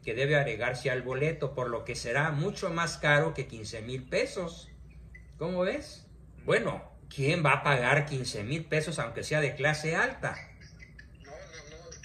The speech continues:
A ver, yo tengo amigos que viven en las lomas de Chapultepec, con el Pedregal,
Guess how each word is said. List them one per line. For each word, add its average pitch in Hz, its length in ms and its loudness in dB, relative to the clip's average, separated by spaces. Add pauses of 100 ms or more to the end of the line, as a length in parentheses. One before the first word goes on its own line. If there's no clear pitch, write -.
(400)
A 143 60 2
ver, 147 200 6
yo 220 120 4
tengo 247 300 6
amigos 208 680 4
que 156 100 4
viven 202 300 4
en 151 100 2
las 131 200 2
lomas 165 400 0
de 131 80 -2
Chapultepec, 131 920 0
con 123 140 -2
el 110 140 -4
Pedregal, 131 680 2